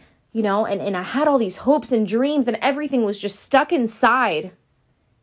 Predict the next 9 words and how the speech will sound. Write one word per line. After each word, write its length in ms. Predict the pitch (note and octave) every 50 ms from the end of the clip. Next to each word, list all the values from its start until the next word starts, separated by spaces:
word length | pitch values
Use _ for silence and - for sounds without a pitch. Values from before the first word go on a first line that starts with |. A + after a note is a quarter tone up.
| _ _ _ _ _ _ _ _ _ _ _ _ _ _ _ _ _ _ _ _ _ _ _ _ _ _ _ _ _ _ _ _ - B3+ - _
But 120 | C#4 D4
then 200 | - F4 F#4 F4
one 220 | C#4 C4+ C#4+ D#4+ D4
day 320 | C4+ B3 A3 G#3 F3+ - _
I 180 | A3+ A#3+ B3 B3+
got 440 | G#3 - B3+ A#3 G#3 D3+ F3 F#3+
really 300 | G#3 C4 C#4+ D4+ D4+ D#4
fed 420 | C#4+ - - - A#3+ G#3+ G#3 G3+ - -
up 300 | F#3 F#3+ F#3+ F#3+ - -